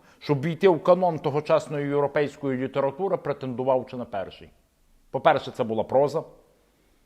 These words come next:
По-друге, ця проза не була така надривною, як Василя Стефаника. Це не була драматургія. Коцюбинський стежив за європейською літературою. Дуже багато читав, на відміну від частини письменників, які читають мало,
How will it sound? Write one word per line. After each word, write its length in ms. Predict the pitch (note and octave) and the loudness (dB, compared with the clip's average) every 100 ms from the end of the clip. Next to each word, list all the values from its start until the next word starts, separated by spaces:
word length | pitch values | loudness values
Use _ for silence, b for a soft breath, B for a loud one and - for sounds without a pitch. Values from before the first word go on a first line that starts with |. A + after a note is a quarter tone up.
| _ _ - | _ _ -4
По-друге, 340 | D3 C3 C3 | 0 2 2
ця 140 | C3+ C3 | 0 -2
проза 440 | - C3+ B2+ B2 | 2 2 4 2
не 80 | A#2+ | -2
була 240 | A2 A#2+ | 0 0
така 220 | A2 B2 B2 | 0 -2 -4
надривною, 560 | A2+ A#2+ B2+ A#2+ A#2 | -4 -2 -2 -2 -6
як 120 | A2+ | -6
Василя 320 | A#2+ - A#2 G#2+ | -8 -4 -2 -2
Стефаника. 640 | - A2+ C3+ D#3 D#3 D3+ b b | -4 -2 -2 -2 -8 -14 b b
Це 140 | - C3 | -2 -2
не 100 | A2+ | 0
була 220 | A#2 A2+ | 0 -2
драматургія. 760 | A#2 A2+ A2+ A2+ C3 D#3+ E3+ - - | -2 -6 -6 -6 -2 -2 -2 -6 -6
Коцюбинський 600 | D3+ C#3+ C#3 C3+ - C3+ | -4 -2 -2 -2 -4 -8
стежив 420 | - F3 B2+ B2 | 0 0 2 -4
за 120 | G2+ | -2
європейською 800 | A2+ G#2+ G2+ A#2+ G#2 - G2+ F2 | 0 2 2 2 0 -4 -10 -8
літературою. 720 | F2+ F#2+ F2 A#2+ C3+ C3+ B2+ A#2+ - G#2+ | -10 -10 -10 -6 -4 -2 -4 -8 -16 -6
Дуже 320 | B2+ C#3 B2+ | -2 0 2
багато 380 | A#2 A#2+ A#2 A2 | 4 4 2 -4
читав, 680 | G2 B2 B2 C3 - - A2 | -6 2 2 2 -6 -16 -4
на 140 | B2+ | -4
відміну 440 | B2 C3 C3+ B2 | -2 -2 0 0
від 260 | B2 A#2 - | -2 -4 -6
частини 380 | B2+ - B2+ A#2+ | -6 0 0 0
письменників, 760 | B2 A2+ A2 C3+ A#2 A2+ A#2 A#2+ | -6 -6 2 2 2 -4 -8 -8
які 260 | B2 - | -8 -6
читають 540 | - C3 A2+ A2+ G#2+ A2 | -8 -4 -4 -4 -8 -8
мало, 400 | G#2+ G#2 G#2+ | -6 -4 -6